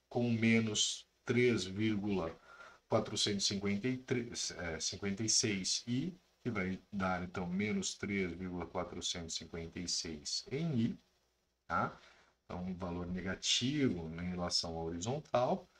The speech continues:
e um valor positivo na vertical, que vão ser os oito J mais, né? Então, os oito J mais os duzentos e cinquenta e nove, vir-, é, dois vírgula,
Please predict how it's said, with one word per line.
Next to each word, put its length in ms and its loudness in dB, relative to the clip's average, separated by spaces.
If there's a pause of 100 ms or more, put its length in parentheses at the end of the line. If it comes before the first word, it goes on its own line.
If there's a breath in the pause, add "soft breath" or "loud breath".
(340 loud breath)
e 100 2
um 60 2
valor 320 6
positivo 680 -2
na 100 2
vertical, 540 4
que 140 -4
vão 160 0
ser 240 2
os 280 -2
oito 640 4
J 680 2
mais, 1040 6
né? 360 0
Então, 280 -2
os 140 -6
oito 320 -2
J 400 2 (100)
mais 640 2 (320 soft breath)
os 160 0
duzentos 460 0
e 160 0
cinquenta 500 0
e 40 2
nove, 340 2
vir-, 340 2
é, 340 -2 (360)
dois 380 0
vírgula, 540 0